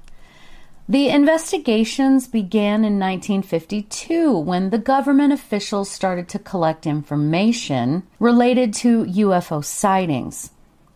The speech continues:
By nineteen sixty-nine, there were over twelve thousand reports compiled by officials, and of those reports,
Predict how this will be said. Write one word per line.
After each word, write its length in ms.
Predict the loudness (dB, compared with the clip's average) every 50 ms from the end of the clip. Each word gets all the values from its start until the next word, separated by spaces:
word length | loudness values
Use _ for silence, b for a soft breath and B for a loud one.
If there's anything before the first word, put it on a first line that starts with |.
| _ -10
By 240 | -2 0 2 4 4
nineteen 480 | 4 4 4 2 2 2 2 2 2
sixty-nine, 920 | 2 0 -2 -8 -8 -10 -10 -8 -6 -6 -4 -4 -4 -4 -4 -4 -4 -6 -8 B B B B B
there 240 | -2 0 2 2 2
were 200 | 2 0 0 0
over 300 | 0 -2 -2 -2 -4 -6
twelve 640 | -6 -10 -8 -4 -2 0 0 0 -2 -4 -6 -10 -18 _ _ _ _ -8
thousand 800 | -4 -2 0 2 2 2 2 0 -2 -2 -2 0 0 0 0 -2
reports 600 | -2 -4 -6 -6 -6 -4 -4 -4 -4 -4 -10 -14
compiled 680 | -8 -6 -6 -6 -6 -4 -2 -2 0 0 0 -2 -4 -2
by 160 | -2 -2 -2
officials, 640 | -2 -4 -4 -4 -6 -6 -6 -6 -4 -4 -4 -4 -4
and 360 | -4 -4 -2 -2 -2 -2 0
of 300 | 0 0 0 0 -2 -2
those 320 | -4 -2 -2 -4 -6 -6 -6
reports, 680 | -6 -8 -8 -8 -2 0 2 2 2 2 0 -4 -12